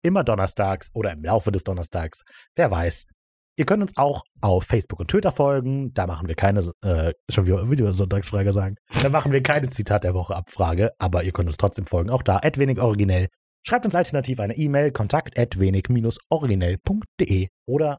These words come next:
ihr kommt auf unseren Discord-Server, Link in der Beschreibung. Wir sehen uns. Beste Grüße,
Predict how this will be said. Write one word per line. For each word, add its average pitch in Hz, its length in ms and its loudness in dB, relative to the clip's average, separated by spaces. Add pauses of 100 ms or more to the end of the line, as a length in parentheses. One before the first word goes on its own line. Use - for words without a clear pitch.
ihr 123 80 -6
kommt 139 320 -2
auf 107 120 0
unseren 101 180 2
Discord-Server, 101 680 2 (140)
Link 151 200 2
in 143 60 0
der 113 100 2
Beschreibung. 80 540 -2 (480)
Wir 123 120 4
sehen 214 180 2
uns. - 360 -6 (180)
Beste - 280 2
Grüße, 101 300 -2